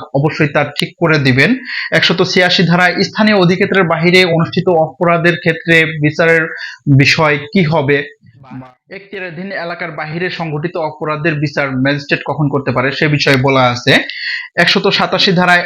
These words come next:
অধস্তন ম্যাজিস্ট্রেট কর্তৃক যদি পরোয়ানা ইস্যু করে থাকেন, তখন তা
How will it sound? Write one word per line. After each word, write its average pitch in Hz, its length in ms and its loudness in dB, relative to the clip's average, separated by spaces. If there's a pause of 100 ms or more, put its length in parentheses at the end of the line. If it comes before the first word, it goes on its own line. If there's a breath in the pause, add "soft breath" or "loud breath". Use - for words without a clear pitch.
অধস্তন 202 460 0
ম্যাজিস্ট্রেট 175 440 2
কর্তৃক 185 320 0
যদি 156 240 4
পরোয়ানা 156 460 2
ইস্যু 143 260 2
করে 151 200 0
থাকেন, 139 360 0 (120)
তখন 190 320 -2 (160)
তা 160 140 2